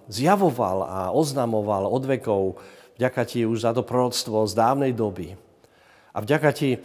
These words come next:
aj za to, že my môžeme tiež svedčiť, že sme videli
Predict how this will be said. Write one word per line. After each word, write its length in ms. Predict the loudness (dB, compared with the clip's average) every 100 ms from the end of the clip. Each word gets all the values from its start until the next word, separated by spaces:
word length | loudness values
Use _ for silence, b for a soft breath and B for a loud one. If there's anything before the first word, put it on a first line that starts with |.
| B B 0
aj 80 |
za 240 | 2 2 2
to, 80 | 0
že 320 | 2 0 0 -8 B B B B B B _ _ _ _ -4
my 160 | 0
môžeme 320 | 2 0 0 -4
tiež 400 | -2 -2 -2 -4
svedčiť, 400 | -4 -4 -6 -6
že 80 |
sme 160 | -4 -6
videli 480 | -6 -4 -6 -8